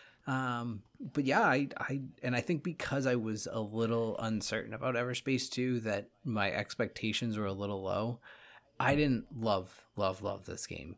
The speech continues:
but I really had fun with it, and I really enjoyed it, and I would just, w-, I would have fun picking it up and playing it. I got very annoyed with the,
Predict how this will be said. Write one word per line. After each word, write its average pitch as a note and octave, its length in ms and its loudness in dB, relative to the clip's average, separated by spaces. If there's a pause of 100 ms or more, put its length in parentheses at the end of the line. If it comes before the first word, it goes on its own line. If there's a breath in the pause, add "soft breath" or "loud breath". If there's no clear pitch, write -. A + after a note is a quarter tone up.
but C3 100 6
I C3 100 8 (240)
really A#2 360 2
had F#2+ 300 0
fun F2+ 240 -4
with F2+ 160 -8
it, E2 160 -8
and G2+ 100 -6
I F#2+ 100 -2
really G2+ 480 -6
enjoyed F#2 360 -4
it, F#2 160 -4
and G2 160 -4
I G2 220 -2
would G2 340 -6
just, F#2+ 220 -8 (760)
w-, B2+ 200 -2
I A#2 260 2 (160)
would A2+ 200 -2
have G2+ 220 4
fun F#2 260 -2
picking F#2 360 -8
it F2 60 -8
up - 140 -4
and F2+ 100 -6
playing F2+ 260 -6
it. F2 140 -14 (300)
I A2 320 -4 (160)
got G#2 340 2 (120)
very G#2 320 0
annoyed G#2 460 -2 (200)
with G2 400 -4 (400)
the, F#2 720 -8